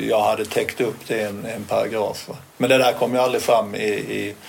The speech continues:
i media, hur rätt jag än hade. I, jag hade ju ett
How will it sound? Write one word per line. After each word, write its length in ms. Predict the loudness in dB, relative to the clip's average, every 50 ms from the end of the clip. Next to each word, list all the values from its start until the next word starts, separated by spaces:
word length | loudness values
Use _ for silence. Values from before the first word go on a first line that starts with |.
| -16 -14 -14 -14 -14 -14 -14 -14 -12 -12 -12 -12 -14 -10 -6
i 100 | -4 -2
media, 480 | 2 2 4 4 4 2 2 2 2 2
hur 180 | 2 2 2
rätt 220 | 4 4 4 4 2 2
jag 200 | 2 4 4 4
än 100 | 2 2
hade. 420 | 2 2 2 0 -2 -2 -4 -4 -8 -12 -14 -14 -16 -18 -20 -18 -16 -12 -6
I, 320 | -4 -2 -2 -2 -2 0
jag 120 | 0 2 2
hade 220 | 2 2 0 -2
ju 60 | -6 -6
ett 280 | -8 -10 -12 -12 -12 -10